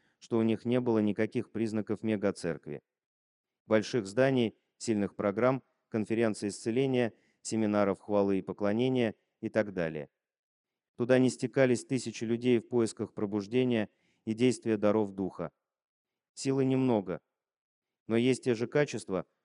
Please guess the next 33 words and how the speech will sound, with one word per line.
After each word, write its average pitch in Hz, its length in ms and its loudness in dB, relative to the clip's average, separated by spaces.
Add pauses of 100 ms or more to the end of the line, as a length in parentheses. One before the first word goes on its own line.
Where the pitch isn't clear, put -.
что 113 220 -2
были 117 180 4
присущи 113 580 -2
Иоанну 104 360 2
Крестителю: 104 680 -4 (360)
посвящение, 117 800 -2 (260)
чистота 110 500 -2
и 82 60 -4
терпение. 80 640 -6 (880)
Иисус 110 360 -2
говорит, 104 460 2 (240)
что - 180 -2
они 113 200 2
сохранили 104 580 -2
слово 143 360 0
Его 104 360 2 (340)
и 110 80 -2
не 110 100 2
отреклись 104 480 -2
от 101 120 -6
Его 104 260 -2
имени. 82 460 -6 (880)
То 127 120 0
есть, 101 220 -4 (240)
они 117 220 2
живут 117 320 0
в - 60 -20
согласии 107 520 0
с 95 100 -8
тем, 139 280 -4 (240)
во 113 120 0
что 117 200 -4
верят, 90 360 -2